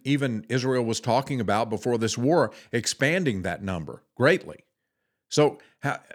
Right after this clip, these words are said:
wh-, what, what could, what else could Israel do when they're pouring aid into Gaza to try to help the people, to demonstrate that they're not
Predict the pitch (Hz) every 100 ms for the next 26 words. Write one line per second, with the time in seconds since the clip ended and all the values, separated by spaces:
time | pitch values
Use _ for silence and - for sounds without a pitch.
0 | - 139 143 - 123 165 190 - 123 123
1 | 160 170 156 - 120 151 160 151 151 -
2 | - _ - 120 104 - 135 123 131 120
3 | 92 143 185 95 - _ _ _ _ _
4 | _ _ _ - 131 127 120 110 107 _
5 | - 156 160 151 127 - 156 190 190 104
6 | - 110 101 95 92 85 87 - 104 123
7 | 127 117 143 143 131 - 175 190 101 -
8 | 110 135 185 202 - 101 95 120 - _
9 | _ _ _ 127 123 - _ 101 135 180
10 | 196 139 110